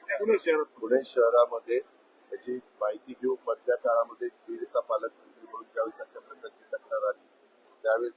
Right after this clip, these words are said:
Speaker 2: तिथल्या एसपींनी खूप, अ, त्याचा फेर आढावा घेतला आणि त्याच्यातनं बरेच, अ, कमी पण केले.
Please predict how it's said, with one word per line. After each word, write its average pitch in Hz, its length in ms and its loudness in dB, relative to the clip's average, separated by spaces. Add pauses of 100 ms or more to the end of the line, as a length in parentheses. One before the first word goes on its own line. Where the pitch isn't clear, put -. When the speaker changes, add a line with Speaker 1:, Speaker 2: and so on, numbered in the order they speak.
(220)
Speaker 2:
तिथल्या - 320 0
एसपींनी - 680 -10 (640)
खूप, 135 360 0
अ, 117 320 6 (120)
त्याचा 113 220 4
फेर 151 240 6
आढावा 123 380 8
घेतला 110 280 0 (680)
आणि 120 140 0
त्याच्यातनं 123 760 -2 (240)
बरेच, 123 360 -6
अ, 117 260 6 (200)
कमी 143 180 6
पण 131 180 4
केले. 107 400 -12